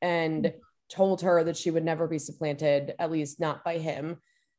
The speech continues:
Speaker 1: And he stayed true to that. And that was great, because that was the one thing that he was, like, very through and through on his whole life
Speaker 2: Yep.
Speaker 1: was that, or at least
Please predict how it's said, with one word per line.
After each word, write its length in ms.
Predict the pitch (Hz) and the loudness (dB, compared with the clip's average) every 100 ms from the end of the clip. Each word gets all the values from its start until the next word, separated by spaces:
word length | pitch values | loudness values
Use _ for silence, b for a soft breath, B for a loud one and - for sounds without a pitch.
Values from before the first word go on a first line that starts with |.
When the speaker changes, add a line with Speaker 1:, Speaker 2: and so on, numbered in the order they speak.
| - | 4
Speaker 1:
And 320 | 180 175 170 | 6 6 4
he 200 | 165 208 | 2 0
stayed 220 | 196 247 | 4 4
true 180 | - 330 | 4 2
to 100 | 370 | 6
that. 260 | 190 151 - | 8 8 6
And 160 | 190 190 | 6 6
that 120 | 208 | 4
was 140 | 226 | 4
great, 220 | 226 277 | 2 2
because 240 | 208 208 196 | 2 -2 0
that 100 | 208 | 0
was 160 | 208 | 2
the 80 | 202 | 0
one 520 | 190 151 185 196 208 202 | -2 4 6 8 6 2
thing 320 | 220 208 185 | 2 2 2
that 180 | 175 - | 0 -2
he 160 | 196 | -2
was, 280 | 185 190 - | 2 2 4
like, 220 | 190 175 | 2 2
very 400 | 156 165 165 175 | 2 6 6 6
through 340 | 175 170 180 196 | 0 0 4 4
and 140 | 196 | 4
through 180 | 208 214 | 4 6
on 140 | 175 | 6
his 180 | 170 170 | 4 0
whole 240 | 147 170 165 | 2 2 4
life 280 | 143 104 | 2 2
Speaker 2:
Yep. 100 | 175 | -2
Speaker 1:
was 120 | 175 165 - | -4 -4 0
that, 400 | 147 87 - - | 2 2 -2 -2
or 140 | - 185 | 4 6
at 160 | 185 | 6
least 360 | 196 185 - | 4 2 0